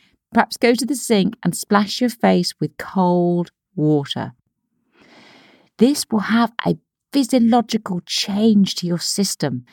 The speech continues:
That cold water splashing on your face will activate your vagus nerve. Now,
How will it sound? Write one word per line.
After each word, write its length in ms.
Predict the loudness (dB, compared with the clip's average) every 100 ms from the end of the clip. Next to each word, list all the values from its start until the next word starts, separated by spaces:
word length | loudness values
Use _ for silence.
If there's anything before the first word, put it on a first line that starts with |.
| _ _
That 180 | -2 -2
cold 420 | -8 -4 -4 -4 2
water 300 | 2 2 -2
splashing 640 | -6 0 0 0 2 4
on 140 | 6
your 120 | 4
face 420 | -2 -2 -2 -2 -8
will 100 | -6
activate 640 | -6 -6 -6 -2 -2 -2 0
your 120 | 0
vagus 520 | 4 4 4 2 2
nerve. 440 | 2 2 -2 -8 _ _ _ _ -20 -14
Now, 80 | -12